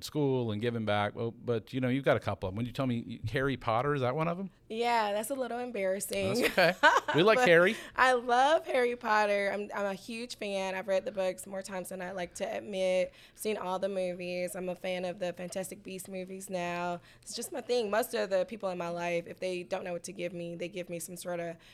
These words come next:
Speaker 2: Harry Potter memorabilia,
Speaker 1: Right.
Speaker 2: and I am ecstatic.
Speaker 1: Yeah, there you go. I mean,
Speaker 2: Yeah.
Speaker 1: that's great. And you, what were y'all saying? I actually said it before when air, uh, board games.
Speaker 2: Oh, yeah, yeah. I'm a huge board game person. I like sort of the unique, different types of board games. So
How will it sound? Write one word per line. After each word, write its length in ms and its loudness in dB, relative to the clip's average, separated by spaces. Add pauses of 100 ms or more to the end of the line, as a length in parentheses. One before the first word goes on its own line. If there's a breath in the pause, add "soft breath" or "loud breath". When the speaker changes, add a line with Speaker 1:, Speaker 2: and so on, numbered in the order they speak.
(140)
Speaker 2:
Harry 380 -2
Potter 480 -4
memorabilia, 720 -4
Speaker 1:
Right. 320 8
Speaker 2:
and 80 -10
I 100 -6
am 340 -8
ecstatic. 800 -12 (120)
Speaker 1:
Yeah, 180 6
there 140 4
you 60 -4
go. 80 -10
I 100 2
mean, 200 2
Speaker 2:
Yeah. 100 0
Speaker 1:
that's 160 -2
great. 380 0
And 120 6
you, 220 6
what 140 4
were 80 2
y'all 120 0
saying? 240 0
I 120 6
actually 340 0
said 120 4
it 80 -2
before 260 0
when 100 4
air, 220 2
uh, 100 2
board 280 2
games. 320 -10 (160)
Speaker 2:
Oh, 120 8
yeah, 320 4
yeah. 280 0
I'm 120 -2
a 40 -2
huge 460 -10
board 280 -4
game 200 -4
person. 540 -4
I 60 -4
like 260 0
sort 220 -6
of 120 0
the 140 0
unique, 560 -8
different 380 -6
types 240 -12
of 80 -14
board 180 -4
games. 320 -6
So 260 -2